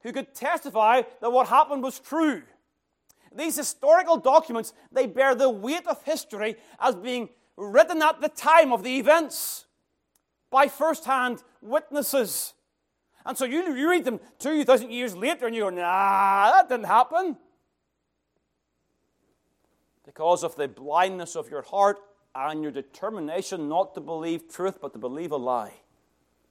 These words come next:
These were very public events, not like the cults. Some guy getting a vision of a Book of Mormon coming down privately, secretly, and then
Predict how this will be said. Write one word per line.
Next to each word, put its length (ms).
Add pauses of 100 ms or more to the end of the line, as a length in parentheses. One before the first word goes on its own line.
(520)
These 140
were 60
very 280
public 480
events, 420
not 140
like 120
the 60
cults. 560 (1040)
Some 320
guy 360
getting 280
a 80
vision 480
of 120
a 80
Book 200
of 80
Mormon 560
coming 360
down 400
privately, 560
secretly, 480
and 120
then 140